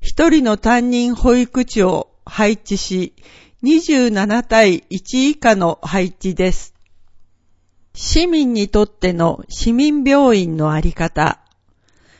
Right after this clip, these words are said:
質問。三好市の新型コロナワクチン接種者数のうち、市民病院で接種した人の割合は？回答。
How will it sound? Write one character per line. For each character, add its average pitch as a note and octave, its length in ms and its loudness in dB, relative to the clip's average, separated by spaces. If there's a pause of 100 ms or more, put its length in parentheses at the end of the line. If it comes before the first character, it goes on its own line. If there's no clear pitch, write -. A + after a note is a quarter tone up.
(180)
質 - 320 -4
問。 B3 380 0 (640)
三 G#3+ 160 0
好 C#4 140 2
市 D4 340 -2
の F#3+ 360 -4
新 C#4+ 360 -6
型 C#4 300 -2
コ C4 140 -2
ロ C4+ 120 -2
ナ C4 160 -2
ワ C4+ 140 0
ク B3+ 160 -6
チ F3 240 -8
ン - 100 -10 (420)
接 - 280 4
種 - 260 -2
者 D4 220 2
数 A3+ 400 0
の F3 220 -4
う D#3+ 100 -6
ち、 - 360 -8 (340)
市 - 200 -4
民 C#4 300 -2
病 C#4+ 360 0
院 G#3 200 -4
で F3 120 2
接 - 220 2
種 A#3 320 -4
し - 60 -12
た G3 160 2
人 - 300 -2
の E3 200 -4
割 F3+ 340 -2
合 G#3 220 -4
は？ A3 240 -4 (960)
回 B3 280 0
答。 G#3 480 0